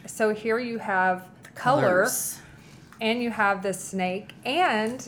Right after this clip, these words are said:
Speaker 1: it wrapped around my ankle
Speaker 2: Yeah.
Speaker 1: and woke me up because in my dream it was painful.
Speaker 2: Yeah.
Speaker 1: And so there, you know, now I've got this, this snake that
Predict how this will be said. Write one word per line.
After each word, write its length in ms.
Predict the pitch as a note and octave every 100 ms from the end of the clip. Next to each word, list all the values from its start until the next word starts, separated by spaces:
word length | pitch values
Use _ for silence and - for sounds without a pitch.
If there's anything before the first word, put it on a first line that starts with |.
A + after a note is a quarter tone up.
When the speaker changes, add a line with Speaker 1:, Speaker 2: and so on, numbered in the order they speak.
| -
Speaker 1:
it 160 | A#3 A3
wrapped 320 | A3 A#3+ A#3+
around 300 | A#3+ A3 G#3+
my 100 | G3+
ankle 680 | - A3 B3 A3 F#3 F#3 F#3+
Speaker 2:
Yeah. 240 | D3 A2 - - -
Speaker 1:
and 240 | G#3 G#3
woke 260 | G#3 A3 G#3
me 160 | G3+
up 220 | G#3 A#3+ B3
because 340 | G#3 - G3
in 100 | G3
my 100 | F#3
dream 220 | F3+ A3 G3
it 100 | E3
was 140 | -
painful. 560 | - G#3+ F#3 - - - - -
Speaker 2:
Yeah. 100 | - - -
Speaker 1:
And 240 | G#3 G3+
so 520 | G3 A3+ G3 F#3 F#3 F#3
there, 540 | A3+ C4 A#3 A3 -
you 140 | G#3 G3+
know, 140 | F3+
now 300 | F#3 A3 B3+
I've 200 | A3 G3+
got 300 | G3 F#3+ -
this, 420 | G3+ F#3+ - - - - G3+
this 260 | F#3+ F3+
snake 540 | - - G3+ G3 F#3+ - - - -
that 480 | G3 F#3 F3 -